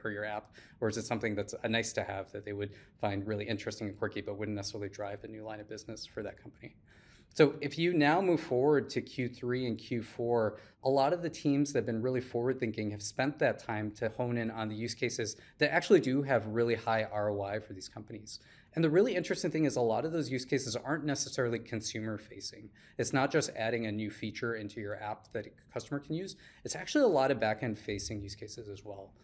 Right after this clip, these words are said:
So we've ended up working with a bunch of companies that are in regulated industries, for example, banking, finance, healthcare, insurance,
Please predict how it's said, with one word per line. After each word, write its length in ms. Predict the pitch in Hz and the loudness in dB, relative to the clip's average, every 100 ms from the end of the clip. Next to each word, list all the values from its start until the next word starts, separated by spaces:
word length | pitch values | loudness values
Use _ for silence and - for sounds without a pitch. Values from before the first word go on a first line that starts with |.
| - | -2
So 120 | - | 2
we've 200 | 147 170 | 4 8
ended 200 | 233 233 | 8 6
up 60 | 220 | 6
working 340 | 135 - 135 | 4 6 6
with 160 | 117 113 | 6 2
a 80 | 120 | 0
bunch 300 | 113 139 143 | 2 4 2
of 80 | - | 0
companies 640 | 135 123 131 113 107 - | 0 2 2 2 0 0
that 240 | 113 104 - | 2 2 2
are 140 | 110 | 0
in 300 | 110 127 131 | 2 0 2
regulated 540 | 110 110 127 135 151 160 | 4 4 4 2 0 -2
industries, 580 | 180 - - 233 233 - | -4 -4 -4 -6 -6 -6
for 80 | 117 | -2
example, 480 | 104 104 104 104 - - - - | 0 0 0 -2 -2 -16 -6 2
banking, 540 | 117 117 107 95 92 - | 2 2 -2 -6 -8 -6
finance, 540 | - 110 104 95 - - - | -2 0 0 -4 -6 -10 -4
healthcare, 640 | 147 131 - 104 98 92 - | -4 -4 -6 -4 -4 -8 -8
insurance, 640 | 113 - - 110 98 104 | -8 -4 -2 -2 -2 -6